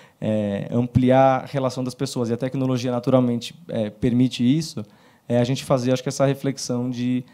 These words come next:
quem tá conseguindo acessar mais, é, e quem tá conseguindo fazer com que esse, isso seja, de fato, uma construção democrática e não mais alguns nichos em que, é, em que algumas vozes se fazem ser ouvidas, assim. Então,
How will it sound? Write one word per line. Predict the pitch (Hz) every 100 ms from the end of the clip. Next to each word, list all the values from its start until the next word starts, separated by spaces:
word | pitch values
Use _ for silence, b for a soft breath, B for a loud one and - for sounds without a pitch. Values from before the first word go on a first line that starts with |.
| b b -
quem | 139 160
tá | 170
conseguindo | 165 151 151 147
acessar | 139 139 135 135
mais, | 123 120 127 156 156 - -
é, | 110 107 110 - - -
e | 110
quem | - 143
tá | 165
conseguindo | 156 151 127 147 147
fazer | 147 - 135 147
com | 156
que | 156
esse, | 147 147 - 139
isso | 170 170
seja, | - - 147 131 127 B B B
de | 127
fato, | 135 147 165
uma | 170 151
construção | 151 139 143 147 143
democrática | 139 131 127 123 135 - 151
e |
não | 147 147
mais | 135 143
alguns | 151 139 156 135
nichos | 131 139 - 135
em | 139
que, | 131 131 127 113 - b b b b b b
é, | - 104 107 101 98 -
em | 113
que | 127
algumas | 120 120 127 110
vozes | 110 113 123 120
se | - -
fazem | 123 120 120
ser | - 135
ouvidas, | 117 110 98 95
assim. | - 104
Então, | 101 104 104